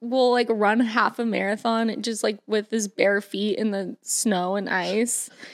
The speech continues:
Like, if, I think he, like, climbed some hella tall mountain just wearing shorts, and it was, like, blizzarding out.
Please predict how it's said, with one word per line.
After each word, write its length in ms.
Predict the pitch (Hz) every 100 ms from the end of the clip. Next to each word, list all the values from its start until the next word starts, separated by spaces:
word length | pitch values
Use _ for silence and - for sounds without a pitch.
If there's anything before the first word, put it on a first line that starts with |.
| -
Like, 120 | 240 240
if, 180 | 247 -
I 100 | 247
think 220 | 240 247
he, 160 | 285 269
like, 260 | 262 254 -
climbed 560 | - 208 202 214 220
some 260 | - 226 208
hella 400 | - - 220 214
tall 320 | 208 - 208 208
mountain 540 | 190 180 - 202 214
just 200 | 208 220
wearing 200 | 208 214
shorts, 680 | - - 180 185 202 - -
and 180 | 208 202
it 40 |
was, 220 | 196 202
like, 320 | 214 196 - - _ - -
blizzarding 640 | 202 202 202 202 202 208
out. 340 | 208 214 220